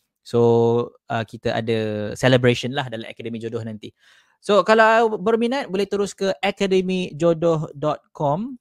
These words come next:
dan di situ anda akan dapat semua information yang anda perlukan sebelum you nak sign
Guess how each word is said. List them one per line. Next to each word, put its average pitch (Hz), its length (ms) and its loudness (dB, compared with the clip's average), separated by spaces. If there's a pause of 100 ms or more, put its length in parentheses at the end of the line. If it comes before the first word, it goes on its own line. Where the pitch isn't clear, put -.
dan 135 240 -6
di 135 80 -6
situ 156 240 -6
anda 135 240 -6
akan 131 240 -8
dapat - 160 -8
semua 175 240 -6
information 156 400 -4
yang 139 160 -2
anda 135 80 2
perlukan 196 480 4
sebelum 143 400 -6
you 131 160 -4
nak 127 240 -6
sign 113 400 -6